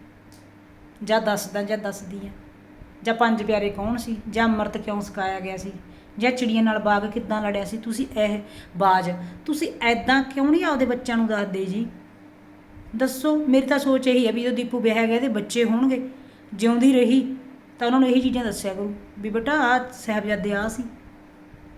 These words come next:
ਆਹ ਆਪਣੇ ਦਸਵੇਂ ਪਿਤਾ ਹੈ।" ਮੇਰਾ ਤਾਂ ਇੱਕੋ ਹੀ ਕੰਮ ਹੋ ਜਾਊਗਾ, ਚਾਹੇ ਮੇਰੀ ਨੂੰਹ ਮੈਨੂੰ ਰੋਟੀ ਵੀ ਨਾ ਦੇਵੇ, ਪਰ ਬੱਚਿਆਂ ਨੂੰ ਜ਼ਰੂਰ ਕਹੂੰਗੀ,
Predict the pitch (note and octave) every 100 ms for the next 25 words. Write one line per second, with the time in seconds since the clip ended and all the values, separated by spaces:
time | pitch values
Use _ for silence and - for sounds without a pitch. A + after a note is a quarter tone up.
0 | - - - - G3 G#3 A3+ A3+ G#3+ G#3
1 | G#3+ G#3 G3 G#3 G3+ G#3 G3 G#3 A3 A3
2 | A3 A#3 A3+ G#3 G3+ F#3 F#3+ G3+ G3+ F#3+
3 | G3+ G3+ G3+ G3+ A#3 A3+ G#3 G#3 C4 C4
4 | C4 A3+ G3+ G3+ - - - G#3 G3+ G#3
5 | - B3+ C4+ C4 B3+ A#3+ A3+ A#3 A3